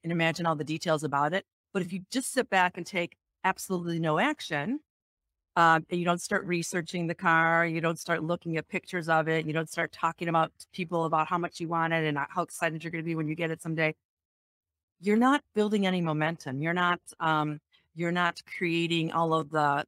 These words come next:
the good energy that goes, uh, through and around that desire to have this new car or whatever. I'm just using that as an example. Um, it could be anything. But the whole point is, if you just sit back and do nothing and only think about it,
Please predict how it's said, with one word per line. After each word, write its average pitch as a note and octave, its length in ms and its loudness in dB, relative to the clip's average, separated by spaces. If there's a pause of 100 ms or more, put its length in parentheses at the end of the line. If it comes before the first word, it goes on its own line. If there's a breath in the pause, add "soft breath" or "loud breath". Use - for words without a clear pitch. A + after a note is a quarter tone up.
the D#3 160 -6
good E3+ 320 -2 (120)
energy D#3+ 420 0
that D3 160 -6
goes, D3+ 480 -2 (140)
uh, D3 200 0 (120)
through F3 400 2
and D#3 120 0
around D#3 600 2
that C#3+ 240 2 (300)
desire D#3+ 480 2
to D3+ 60 -2
have D#3 180 -2
this D3+ 200 -6
new D3 120 -6
car D3+ 280 2
or C3+ 40 -6
whatever. B2+ 260 -10
I'm F3 120 -2
just F3+ 180 -8
using D#3+ 240 -4
that D3+ 160 2
as D3 80 -8
an D3 100 -8
example. C#3+ 460 -4 (420)
Um, D3+ 300 4 (260)
it - 80 -12
could F3+ 140 -2
be E3 140 0
anything. D3 440 0 (260)
But F3+ 140 -2
the F3+ 80 -4
whole G#3 140 2
point G3+ 320 0
is, D#3 220 0
if D#3+ 120 -10
you F3+ 80 -4
just F#3+ 180 -2
sit F#3+ 140 -6
back F3 220 0
and E3 100 -6
do D#3+ 60 -4
nothing E3 420 0
and D3 160 -2
only A3 340 4
think D3+ 240 -4
about C#3 320 2
it, C#3 140 -2